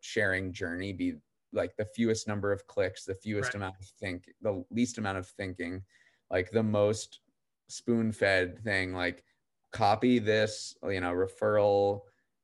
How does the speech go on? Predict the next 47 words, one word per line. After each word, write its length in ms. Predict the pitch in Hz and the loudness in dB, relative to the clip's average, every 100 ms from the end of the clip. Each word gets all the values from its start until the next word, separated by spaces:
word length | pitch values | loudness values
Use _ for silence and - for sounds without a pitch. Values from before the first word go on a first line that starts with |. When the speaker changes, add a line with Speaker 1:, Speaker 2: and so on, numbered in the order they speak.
| _ _ - | _ _ -4
Speaker 1:
jargon 580 | 113 98 95 98 98 | 0 2 2 0 -2
into 500 | 95 - 101 101 - | -4 -6 -6 -6 -4
your 440 | 101 95 92 85 92 | -2 0 0 0 0
group 280 | 95 95 85 | 0 -4 -4
chat, 460 | - 90 82 76 - - | -4 0 0 -2 -8 -6
um, 480 | 87 82 80 85 92 - | -4 -4 -6 -10 -14 -8
do 180 | 101 95 | -2 -2
it 100 | - | -2
now. 340 | 82 80 101 | -4 -6 -4
<laughs> 40 | - - 165 - - | -4 2 0 0 -2
Speaker 2:
Yeah, 200 | 170 160 | 0 2
yeah. 240 | 139 143 113 | 0 2 2
Speaker 1:
And 160 | 107 | 2
if, 140 | 104 98 | -2 -4
you 180 | 92 110 | -2 0
know, 340 | 104 98 92 - | 2 2 0 -2
people, 260 | 113 107 | -2 -2
I'm 120 | - | -2
not 180 | 107 101 | 0 -2
saying 200 | 104 92 | -2 -6
people 220 | 95 90 | -4 -2
are 100 | 87 87 | -2 0
robots, 440 | 90 117 139 135 | 2 4 4 4
but, 120 | 98 | 0
like, 340 | 90 85 85 - - | 0 0 -2 -12 -4
if 240 | 90 90 | -4 -2
they're, 340 | 92 92 87 - | 0 2 2 -2
if 120 | 95 95 | -6 -8
you 80 | |
tell 200 | 90 104 | -2 0
them 140 | 98 98 | 0 -2
to 60 | |
do 180 | 87 95 | -4 -2
that, 300 | 95 107 104 | 4 4 4
they 100 | - | 0
like 280 | 127 180 180 | 2 4 4
Speaker 2:
Prompted, 200 | 233 226 | 4 2
Speaker 1:
it. 20 | |
Speaker 2:
yeah. 260 | 156 175 139 | 4 2 0
Speaker 1:
It's 300 | 127 _ _ | -6 _ _
so 240 | 117 110 107 | 0 0 0
much 260 | 98 - - | -2 -4 -8
e-, 160 | 101 - | -8 -6
it 80 | 104 | -8
just 340 | 107 98 - _ _ _ _ _ | -6 -8 -10 _ _ _ _ _
Speaker 2:
Yeah. 60 | 104 | 2
Speaker 1:
will 380 | 101 92 90 | 4 4 2